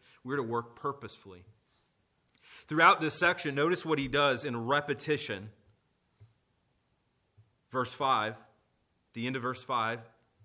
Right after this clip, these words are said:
"Work as you would to Christ." Verse six, "As bondservants of Christ." Then verse seven, "As to the Lord and not to man."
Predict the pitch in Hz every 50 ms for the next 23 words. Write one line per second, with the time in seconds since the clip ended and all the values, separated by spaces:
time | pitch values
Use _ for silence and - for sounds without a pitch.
0 | _ _ _ 123 123 127 135 131 - - 135 131 131 135 139 139 117 123 123 120
1 | 117 131 131 131 - - - - - - - - - 143 123 101 92 90 - -
2 | - - - _ _ _ _ _ _ _ _ _ _ _ _ _ _ _ 117 113
3 | 107 - - - 139 120 107 - - - - - _ - _ _ _ _ _ -
4 | 123 117 123 117 117 107 - 135 127 120 127 127 123 - 120 110 101 98 98 90
5 | - 98 - - - 101 90 90 87 - - - _ _ _ _ _ _ _ _
6 | _ _ _ _ _ _ _ _ _ - 107 107 98 101 104 101 - - - -
7 | - _ _ _ _ _ _ _ _ _ - - _ _ _ - - - 123 120
8 | 107 95 87 87 90 - _ _ _ _ _ - _ _ _ _ _ _ 131 123
9 | 117 117 117 113 - - - 113 104 104 101 101 107 123 123 107 92 90 85 85
10 | - - _ _ _ _ _ _ _ - 101 95 95 95 95 98 - - - 95
11 | 87 90 90 90 87